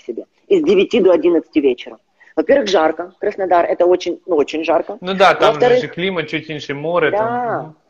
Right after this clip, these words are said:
Speaker 1: Во-вторых, у меня тренер работал в футбольном клубе. Он постоянно находился на базе, понимаете? И вот в таких условиях я тренировалась. Значит, первый мой старт был там в Краснодаре на стадионе. Э, там был, было два стадиона. Один стадион "Динамо",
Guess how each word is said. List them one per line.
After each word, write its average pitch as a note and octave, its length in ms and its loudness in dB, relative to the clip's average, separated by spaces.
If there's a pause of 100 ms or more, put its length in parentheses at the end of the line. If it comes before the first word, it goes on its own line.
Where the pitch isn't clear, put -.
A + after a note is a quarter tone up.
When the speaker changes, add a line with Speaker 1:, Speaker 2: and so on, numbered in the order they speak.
(340)
Speaker 1:
Во-вторых, G#3+ 600 2
у G3 60 -6
меня F#3+ 200 -2
тренер A3 280 -4
работал G3 300 0
в - 40 -10
футбольном E3+ 420 -2
клубе. B2+ 280 -6 (320)
Он E3+ 140 0
постоянно G#3 340 -2
находился G#3+ 520 0
на F#3 100 -2
базе, D3+ 260 0 (280)
понимаете? F3 460 -2 (300)
И G3 80 6
вот G#3+ 160 4
в - 100 -12
таких A3+ 380 -2
условиях G3+ 720 2
я F3+ 160 0
тренировалась. F#3 680 -2 (340)
Значит, G3+ 360 0
первый B3 300 0
мой F3+ 140 -2
старт D#3+ 420 -4
был G#3 260 4
там F3+ 160 -2
в - 60 -14
Краснодаре F3+ 480 -2
на F#3 100 -2
стадионе. D#3 540 -4 (260)
Э, D3+ 360 4
там F3+ 200 -2
был, E3 240 2
было E3 220 2
два D#3 160 2
стадиона. C#3+ 320 0
Один - 240 2
стадион - 380 2
"Динамо", F4+ 380 -2